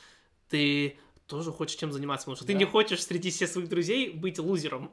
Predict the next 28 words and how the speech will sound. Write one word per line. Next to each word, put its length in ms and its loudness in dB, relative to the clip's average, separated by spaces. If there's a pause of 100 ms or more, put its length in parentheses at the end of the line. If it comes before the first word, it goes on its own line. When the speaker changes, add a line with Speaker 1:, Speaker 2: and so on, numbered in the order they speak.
Speaker 1:
<laughs> 360 2
Speaker 2:
Когда 300 4
ты 120 -2
находишься 1040 -2
с 140 -14
людьми, 260 -2
которые 240 -4
мыслят 280 -6
в 60 -6
одну 220 -4
сторону, 580 -4 (100)
это 140 -6
Speaker 1:
Мгм. 100 -4
Speaker 2:
помогает 340 -4
раскрыться 420 -6
тебе 400 -4
и 120 -12
помогает 640 -6
тебе 360 -4
помочь 440 -10 (100)
им 220 -6
раскрыть 320 -8
себя. 520 -10
Speaker 1:
Мгм. 380 -8 (260)
Speaker 2:
Это, 520 -2 (120)
ну, 120 -2
баланс 340 -2
создается, 680 -10